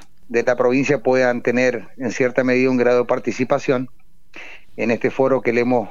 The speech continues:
lo hemos denominado Reinventarse. Eh, así que, bueno,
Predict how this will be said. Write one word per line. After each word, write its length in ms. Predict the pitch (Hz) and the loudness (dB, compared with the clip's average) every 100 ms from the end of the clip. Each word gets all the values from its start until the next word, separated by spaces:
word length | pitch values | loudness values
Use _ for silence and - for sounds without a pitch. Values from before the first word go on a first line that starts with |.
| - | -4
lo 160 | 107 120 | 0 2
hemos 220 | 117 110 | 2 2
denominado 640 | 117 117 113 120 131 127 | 2 2 2 2 2 2
Reinventarse. 760 | 120 120 117 104 98 98 92 - - - - - | 2 2 2 0 0 -2 -4 -10 -12 -16 -18 -8
Eh, 600 | 110 107 104 95 92 95 - | -2 0 0 -2 -4 -8 -8
así 300 | - - 120 | -8 -6 -6
que, 100 | 110 | 0
bueno, 360 | 123 143 160 | 2 2 0